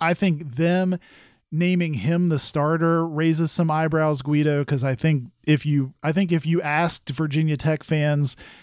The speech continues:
they would be like, "Man, we'd love to have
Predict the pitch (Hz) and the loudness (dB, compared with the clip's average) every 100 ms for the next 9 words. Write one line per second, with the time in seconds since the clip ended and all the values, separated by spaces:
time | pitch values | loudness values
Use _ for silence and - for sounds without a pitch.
0 | - - 131 180 170 156 151 151 139 131 | -20 -12 0 2 2 0 -2 0 -2 -2
1 | 143 143 139 131 139 135 135 127 123 127 | -2 -2 0 0 0 0 0 0 -2 -2
2 | 123 110 | -6 -10